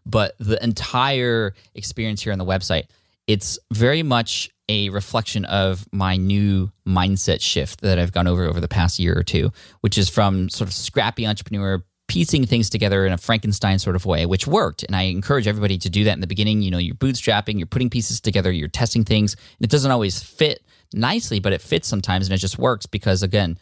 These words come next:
the number one priority is serving your audience, putting content out there, serving your audience, building trust, building authority, and then giving them opportunities to pay you back through products, courses, affiliate marketing, et cetera.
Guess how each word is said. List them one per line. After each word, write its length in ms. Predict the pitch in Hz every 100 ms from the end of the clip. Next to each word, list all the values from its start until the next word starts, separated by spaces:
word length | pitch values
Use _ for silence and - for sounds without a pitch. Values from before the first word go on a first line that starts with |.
| _ _
the 60 | 98
number 180 | 101
one 140 | 101 98
priority 460 | - 113 143 104
is 80 | 92
serving 260 | - 98 90
your 140 | 90
audience, 300 | 101 95 90
putting 220 | - 113 113
content 360 | 110 104 110
out 160 | 104 101
there, 140 | 104
serving 340 | 101 123 120 110
your 120 | 101
audience, 220 | 98 92
building 280 | - 117 113
trust, 300 | - 95 -
building 240 | 120 117
authority, 480 | 104 101 92 90 85 - - -
and 80 | 101
then 200 | 95 92
giving 260 | 98 104
them 320 | 101 95 92 90 - -
opportunities 580 | 92 101 151 160 107 85
to 120 | -
pay 160 | - 92
you 120 | 82
back 340 | 110 104 90
through 280 | - 90 85
products, 380 | - 92 87 -
courses, 400 | - 85 92 82
affiliate 280 | 85 78 87
marketing, 480 | 82 85 90 90 - _
et 120 | -
cetera. 420 | - 139 98 76